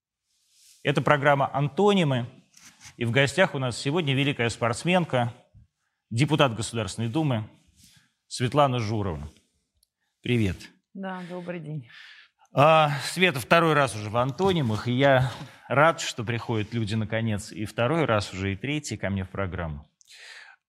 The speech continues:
Speaker 1: А, скажи, пожалуйста, вот как ты на себе чувствуешь сейчас вот весь этот прессинг,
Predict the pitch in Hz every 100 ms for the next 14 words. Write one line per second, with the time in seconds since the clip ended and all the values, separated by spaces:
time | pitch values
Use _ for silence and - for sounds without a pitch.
0 | - 120 127 120 98 180 196 165 139 107
1 | 87 123 147 - 220 - 180 151 143 156
2 | 139 131 101 160 180 - 110 95 - 98
3 | 143 135 - - _ _ _ _ _ _
4 | - 113 117 147 143 113 104 - 123 139
5 | 135 - 95 92 -